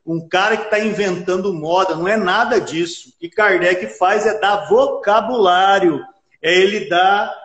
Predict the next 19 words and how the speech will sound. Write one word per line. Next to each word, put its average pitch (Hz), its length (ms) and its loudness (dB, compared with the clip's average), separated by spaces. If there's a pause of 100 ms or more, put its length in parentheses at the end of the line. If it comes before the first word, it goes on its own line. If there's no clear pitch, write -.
(120)
é, 180 1000 2
nome 240 880 2
a 196 120 0
fatos - 680 -2
que 196 140 -10
já 196 240 0
acontecem 208 920 -4
em 220 60 -4 (140)
todas 240 540 2
as 190 220 -2
épocas 208 480 0
da 226 120 4
humanidade. 226 960 0 (520)
Desde 202 360 2
Moisés 208 720 2
subindo 208 580 0
no 185 120 0
Monte 185 400 0
Sinai, 165 840 -2